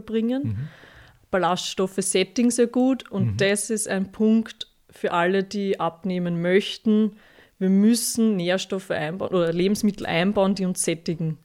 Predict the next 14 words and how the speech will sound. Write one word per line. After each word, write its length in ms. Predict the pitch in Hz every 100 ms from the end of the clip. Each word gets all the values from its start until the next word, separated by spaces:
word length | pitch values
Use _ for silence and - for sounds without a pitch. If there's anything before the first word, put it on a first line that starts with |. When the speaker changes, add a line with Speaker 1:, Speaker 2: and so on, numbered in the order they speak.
| _ _
Speaker 2:
Mhm. 420 | 110 80 78 101 -
Speaker 1:
und 160 | 196
lang 240 | 190 156 165
sättigen. 420 | 170 160 - 170 165
Und 260 | 190 165
da 60 | 180
sind 200 | 202 190
Ballaststoffe 760 | 180 165 170 - - 190 180 190
für 180 | - 190
mich 260 | 202 196
das 160 | - 190
A 200 | 165 170
und 220 | 185 185
O. 280 | 175 208